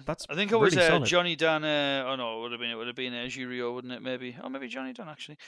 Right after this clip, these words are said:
Speaker 2: I don't know, I can't remember the rankings for it, but I was, like, down in, uh,
Speaker 1: Mm.
Speaker 2: forty-nine anyway.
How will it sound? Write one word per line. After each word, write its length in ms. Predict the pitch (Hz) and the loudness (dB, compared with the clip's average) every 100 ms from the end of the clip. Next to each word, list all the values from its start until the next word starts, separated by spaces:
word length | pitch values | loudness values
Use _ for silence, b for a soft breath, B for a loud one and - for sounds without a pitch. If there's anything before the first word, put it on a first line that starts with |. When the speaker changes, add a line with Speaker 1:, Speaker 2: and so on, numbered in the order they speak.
| B - | B 2
Speaker 2:
I 40 | |
don't 100 | 190 | 8
know, 60 | 175 | 8
I 60 | |
can't 220 | 151 175 | 8 4
remember 140 | 151 131 | 2 0
the 60 | 123 | -4
rankings 340 | 131 - 131 | -4 -6 -8
for 120 | 131 | -6
it, 60 | 127 | 0
but 80 | 139 | 2
I 60 | |
was, 200 | 139 139 | 2 2
like, 160 | 151 135 | 0 0
down 280 | 156 151 139 | 2 2 0
in, 100 | 131 | -4
uh, 260 | 127 123 127 | -2 -2 -2
Speaker 1:
Mm. 100 | 131 | 0
Speaker 2:
forty-nine 580 | 143 123 123 120 120 | 0 0 -2 -4 -4
anyway. 420 | 123 123 120 120 | -8 -10 -8 -8